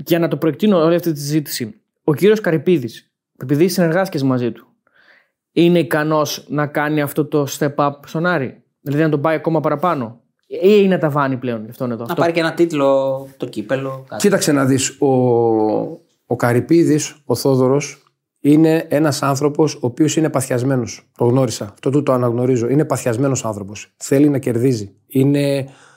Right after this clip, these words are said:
Speaker 3: ε, άνθρωπος που δεν του αρέσει η αποτυχία. Θέλει να πετυχαίνει. Είναι εγωιστής. Είναι άνθρωπος ο οποίος χρει-, αυ-, αυτά τα στοιχεία χρειάζονται στον αθλητισμό και στο ποδόσφαιρο. Το θέμα όμως είναι ότι θα πρέπει να καταλάβουμε ότι μια ομάδα είναι για πάντα.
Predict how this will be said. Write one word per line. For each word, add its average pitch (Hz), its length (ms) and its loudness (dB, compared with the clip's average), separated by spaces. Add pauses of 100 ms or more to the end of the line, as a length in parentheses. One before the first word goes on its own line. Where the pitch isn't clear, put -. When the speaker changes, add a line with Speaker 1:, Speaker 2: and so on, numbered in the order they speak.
(220)
Speaker 3:
ε, 120 480 2
άνθρωπος 135 440 -2
που 139 120 -4
δεν 147 160 0
του 147 120 0
αρέσει 139 320 0
η - 20 0
αποτυχία. 127 680 -2 (120)
Θέλει 135 200 0
να 135 120 0
πετυχαίνει. 120 600 -2 (140)
Είναι 139 220 2
εγωιστής. 131 760 -2 (120)
Είναι 135 160 2
άνθρωπος 139 380 0
ο 139 40 0
οποίος 151 340 0
χρει-, - 280 -4
αυ-, - 240 -4
αυτά 120 220 0
τα 151 100 -2
στοιχεία 143 340 -2
χρειάζονται 139 600 0 (220)
στον 127 220 -2
αθλητισμό 120 420 0
και 110 80 -6
στο 110 140 -4
ποδόσφαιρο. 104 540 -4 (220)
Το 120 100 0
θέμα 175 400 0
όμως 143 280 0
είναι 135 280 0
ότι 123 240 -2
θα 120 180 -2
πρέπει 165 320 0
να 156 100 0
καταλάβουμε 143 480 -2
ότι 147 180 0
μια 156 220 2
ομάδα 131 480 0
είναι 160 180 4
για 135 260 0
πάντα. 135 400 -2